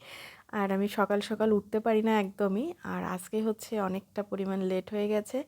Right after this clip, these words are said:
আমার হাজব্যান্ড সকালে ও গেছিল বাজার করতে, সেখান থেকে বাজারও এনেছে,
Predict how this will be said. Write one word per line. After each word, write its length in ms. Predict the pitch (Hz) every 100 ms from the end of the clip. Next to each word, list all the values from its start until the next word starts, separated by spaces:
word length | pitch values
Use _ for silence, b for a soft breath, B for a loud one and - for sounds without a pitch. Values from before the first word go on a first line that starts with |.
| B B B
আমার 140 | 202 202
হাজব্যান্ড 360 | 202 190 208 208
সকালে 440 | 202 190 202 196 202 -
ও 60 |
গেছিল 360 | 190 185 185 214
বাজার 360 | 208 180 185 214
করতে, 340 | 208 180 - 262
সেখান 320 | - 196 202 190
থেকে 260 | 190 - 202
বাজারও 480 | 185 175 185 202
এনেছে, 440 | 214 208 202 202